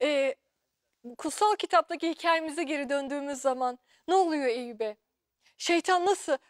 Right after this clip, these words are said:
Rabb'a söylüyor? Diyor ki, "Her şeyi verdin ona.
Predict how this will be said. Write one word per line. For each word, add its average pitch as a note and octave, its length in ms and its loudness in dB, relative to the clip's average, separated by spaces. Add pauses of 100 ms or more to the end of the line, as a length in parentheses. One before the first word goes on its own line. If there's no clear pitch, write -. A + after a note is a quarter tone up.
(120)
Rabb'a C4+ 340 4
söylüyor? B3+ 480 -2
Diyor F4 220 2
ki, D4+ 240 0
"Her A4 480 2
şeyi F#4 420 2 (180)
verdin C#4+ 380 2
ona. A#3 280 -6